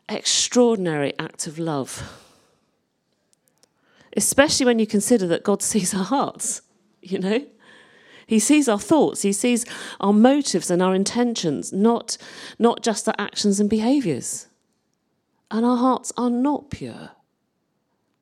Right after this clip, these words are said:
Well, mine isn't. Not really. How does he do it? He does it by transferring our sins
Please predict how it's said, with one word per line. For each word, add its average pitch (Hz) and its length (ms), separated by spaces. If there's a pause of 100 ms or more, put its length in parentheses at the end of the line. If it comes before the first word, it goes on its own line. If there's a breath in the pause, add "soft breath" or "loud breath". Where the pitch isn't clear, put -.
Well, 170 100
mine 190 280
isn't. 175 340 (1200)
Not - 240
really. 196 460 (3750 loud breath)
How 262 220
does 311 140
he 302 100
do 262 200
it? - 220
He 214 180
does 302 300
it - 140
by 196 140
transferring 247 1400
our 220 260
sins 208 460